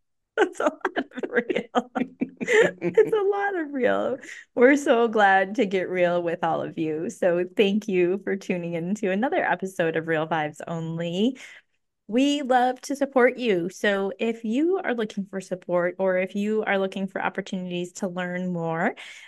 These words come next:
we are just posting our twenty twenty-four, um, training calendar, and registrations are open. So, um,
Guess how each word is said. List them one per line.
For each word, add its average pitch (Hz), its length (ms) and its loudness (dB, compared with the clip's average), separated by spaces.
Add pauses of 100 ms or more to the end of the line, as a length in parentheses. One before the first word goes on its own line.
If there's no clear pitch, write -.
(100)
we 196 320 2
are 180 160 2
just 202 400 -2
posting 226 680 -2
our 190 220 2
twenty 196 320 -4
twenty-four, 180 1000 0
um, 180 360 -6
training 180 840 -6
calendar, 214 760 0
and 220 200 -4
registrations 180 800 -4
are 165 180 -8
open. 285 600 0
So, 180 340 -2 (420)
um, 170 360 -2